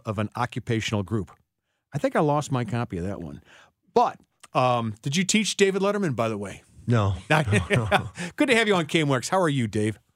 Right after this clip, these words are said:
Speaker 2: I'm fine. I'm delighted to be here.
Speaker 1: And, and your next book will be about life inside prisons, huh?
Speaker 2: Uh, yes.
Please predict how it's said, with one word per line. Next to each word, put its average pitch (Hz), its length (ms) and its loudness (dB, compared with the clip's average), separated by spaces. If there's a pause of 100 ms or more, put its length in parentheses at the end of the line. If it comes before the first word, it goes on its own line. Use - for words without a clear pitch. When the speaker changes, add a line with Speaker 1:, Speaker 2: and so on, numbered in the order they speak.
(120)
Speaker 2:
I'm 151 160 0
fine. 175 400 0 (320)
I'm 120 360 2
delighted 135 500 4
to 143 100 2
be 170 200 2
here. 104 260 2 (280)
Speaker 1:
And, 190 220 4
and 196 80 4
your 180 120 6
next 175 280 -2
book 185 300 0
will 139 160 0
be 143 240 -2
about 135 640 -2
life 135 380 0
inside 139 720 -2 (320)
prisons, 175 480 0
huh? 135 200 -2 (640)
Speaker 2:
Uh, 131 480 4
yes. 123 640 0